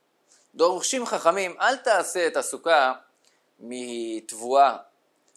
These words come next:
או מיין, אלא בפסולת גורן ובפסולת יקב הכתוב מדבר. כל מיני קשים, זמורות, שנשארים מהגורן, נשארים מהיקב, מהם תעשה סוכה,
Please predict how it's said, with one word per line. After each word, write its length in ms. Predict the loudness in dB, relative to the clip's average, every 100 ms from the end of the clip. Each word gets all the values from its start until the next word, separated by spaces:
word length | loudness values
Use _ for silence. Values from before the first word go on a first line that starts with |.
| _
או 60 | -8
מיין, 560 | -4 2 2 2 -4 -20 _ _ _ _ -4
אלא 480 | -2 4 6 8 6
בפסולת 800 | 6 -2 0 6 6 8 4 2
גורן 520 | 4 6 4 0 -2
ובפסולת 680 | -4 -4 -2 6 8 8 4
יקב 400 | 4 4 4 2
הכתוב 340 | 2 0 -2 0
מדבר. 420 | 2 2 2 -2 -6 _ _ _ _ _ _ _ _ _ _
כל 100 | -10
מיני 180 | -4 -4
קשים, 600 | -4 -6 -4 -4 -4 -6
זמורות, 720 | -8 -4 0 4 4 4 -4 -20 _ _ _ _ _ _
שנשארים 640 | -12 -8 -2 0 0 2
מהגורן, 540 | 2 4 4 2 2
נשארים 360 | -2 -4 -4 -2
מהיקב, 580 | -2 -2 -4 -4 -6 -8 -12 -12
מהם 280 | -6 -6
תעשה 360 | 2 4 4 2
סוכה, 360 | -4 -2 -2